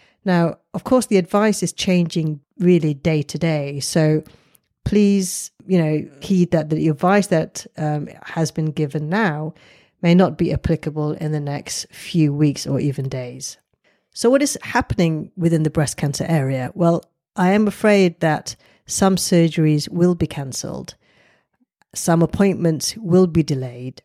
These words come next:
and certain follow-up appointments, such as mammograms,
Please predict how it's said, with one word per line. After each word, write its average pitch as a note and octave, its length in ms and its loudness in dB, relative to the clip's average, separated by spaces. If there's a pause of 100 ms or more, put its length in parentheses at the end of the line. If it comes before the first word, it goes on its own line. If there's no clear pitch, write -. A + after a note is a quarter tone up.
(120)
and D#3+ 140 0
certain E3 340 2
follow-up D#3+ 400 0
appointments, C#3+ 600 -6
such - 260 -8
as D3 120 -4
mammograms, D3+ 760 0